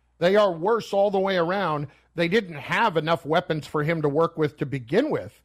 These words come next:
They were relying on him to be virtually everything offensively. They didn't run the football outside of him, uh, nearly as well as they could have. And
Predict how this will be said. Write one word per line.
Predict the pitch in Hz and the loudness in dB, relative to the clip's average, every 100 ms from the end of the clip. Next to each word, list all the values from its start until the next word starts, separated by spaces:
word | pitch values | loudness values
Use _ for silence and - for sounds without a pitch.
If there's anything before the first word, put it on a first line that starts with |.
| _ _ - | _ _ -2
They | 185 | 0
were | 165 160 147 | 4 2 0
relying | - 151 151 165 262 269 170 | -2 0 2 2 2 0 -2
on | 143 | -2
him | 135 143 131 135 160 _ _ - | -4 -4 -2 -4 -8 _ _ -4
to | 180 | -2
be | 139 185 | 0 -2
virtually | 151 120 233 - 214 165 135 127 - _ | -2 0 0 0 0 0 -2 -6 -14 _
everything | 220 262 240 180 170 147 147 | 0 0 0 -2 -2 -4 -2
offensively. | 160 151 - 196 226 170 113 110 117 - _ | 0 0 0 -4 -2 -2 -4 -8 -10 -16 _
They | 170 | 0
didn't | 202 202 | 2 2
run | 143 147 240 285 | 0 0 0 0
the | |
football | 214 190 170 - 147 135 | -2 0 0 2 2 2
outside | 147 151 - 165 151 | 0 0 0 0 0
of | 143 | -2
him, | 135 147 135 127 _ _ _ | -4 -4 -4 -8 _ _ _
uh, | 139 143 - 202 180 | 0 0 -4 -18 -14
nearly | 160 190 233 208 170 151 | -2 2 4 2 -2 0
as | 156 139 | 0 0
well | 131 165 196 180 | 0 2 4 2
as | 156 151 - | 0 -4 -4
they | 143 | -6
could | 110 - - 330 | -6 -6 -2 0
have. | 185 131 85 82 127 _ _ _ - | 0 -4 -6 -12 -18 _ _ _ -4
And | 233 302 220 220 | -2 0 -2 -4